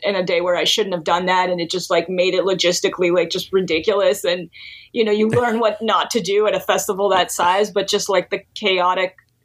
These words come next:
everything and the heat of the day and the amount of people. Like, I think it was really hard for me after covid. Like, I was already not doing so great with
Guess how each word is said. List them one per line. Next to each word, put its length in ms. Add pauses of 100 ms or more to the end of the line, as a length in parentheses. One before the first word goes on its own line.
(100)
everything 640
and 240
the 80
heat 320
of 100
the 80
day 340
and 80
the 60
amount 280
of 60
people. 360
Like, 160
I 80
think 200
it 60
was 120
really 220
hard 260
for 100
me 320 (480)
after 340
covid. 560
Like, 160
I 60
was 160
already 240
not 320
doing 260
so 220
great 240
with 240